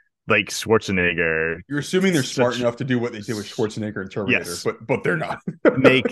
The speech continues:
Speaker 1: this guy, this wooden actor, <laughs> um, the robot, <laughs> and, but nope.
Speaker 2: Nope, they're not. It's just, uh, <laughs> what you see is what you get. <laughs>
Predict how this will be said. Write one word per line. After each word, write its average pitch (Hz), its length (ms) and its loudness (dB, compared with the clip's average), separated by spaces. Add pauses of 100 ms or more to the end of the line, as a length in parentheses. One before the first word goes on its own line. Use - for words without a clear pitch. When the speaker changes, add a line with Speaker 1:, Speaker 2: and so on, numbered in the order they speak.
Speaker 1:
this 120 280 4 (140)
guy, 104 420 4
this 98 240 -2 (140)
wooden 104 460 2
actor, 98 540 -2 (560)
<laughs> - 540 -20
um, 80 500 0 (640)
the 95 140 -4
robot, 101 420 2 (120)
<laughs> - 120 -4
and, 104 260 0 (1600)
but 117 100 0
nope. 180 200 0 (560)
Speaker 2:
Nope, 147 300 4
they're 123 160 4
not. 117 340 4
It's 107 180 -4
just, - 280 -4
uh, 101 540 6 (400)
<laughs> - 360 -2
what 160 300 2
you 190 80 -2
see 214 240 2
is 180 160 6
what 190 160 0
you 202 80 -2
get. - 500 -2
<laughs> 226 560 0